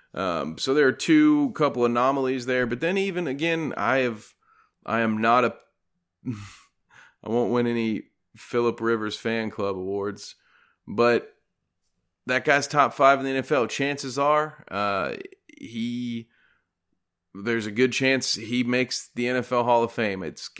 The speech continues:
it's tough for me to even say because I, I wouldn't put him in, but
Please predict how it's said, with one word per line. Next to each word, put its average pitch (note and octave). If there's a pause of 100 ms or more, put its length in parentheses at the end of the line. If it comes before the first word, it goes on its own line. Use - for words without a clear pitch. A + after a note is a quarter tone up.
it's -
tough A#2+
for B2+
me A#2+
to A2+
even E2+
say D3
because G2+
I, E2+ (600)
I G#2
wouldn't C3
put C3
him C3
in, C3 (580)
but G#2